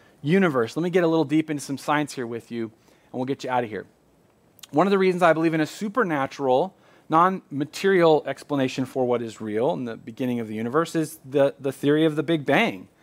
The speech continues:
This came out years and years ago, and what the Big Bang really taught us through scientific measurement and observation was that the universe had a finite beginning. In other words, this universe, uh, started somewhere. How did they figure this out? Well, they did it by looking at redshift.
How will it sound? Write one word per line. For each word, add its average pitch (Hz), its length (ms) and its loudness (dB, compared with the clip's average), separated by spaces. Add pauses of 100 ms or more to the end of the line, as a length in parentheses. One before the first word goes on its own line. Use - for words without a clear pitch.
(440)
This 160 160 -6
came 165 180 0
out 156 300 2 (200)
years 147 300 -2
and 156 80 -2
years 151 200 2
ago, 135 400 2 (280)
and 156 140 4
what 175 120 6
the 151 80 -10
Big 160 200 -2
Bang 165 320 2
really 151 180 0
taught 196 300 2
us 165 100 -4
through 151 300 -6
scientific 160 520 -2
measurement 151 580 0
and 139 80 -2
observation 135 840 0
was 131 140 -6
that 151 180 4
the 135 80 -8
universe 156 560 2
had 151 220 4
a 156 100 0
finite 127 480 -6
beginning. 160 420 0
In 143 60 0
other 180 160 4
words, 151 240 0
this 151 180 -6
universe, 147 720 0 (640)
uh, 143 180 2
started 185 520 2
somewhere. 170 400 2
How 165 120 0
did 196 100 -2
they 180 100 -2
figure 165 240 -2
this 139 180 -4
out? 170 140 6
Well, 135 100 -2
they 139 120 0
did 139 160 0
it - 80 -2
by 147 100 4
looking 147 320 -2
at 123 140 -4
redshift. 175 580 -2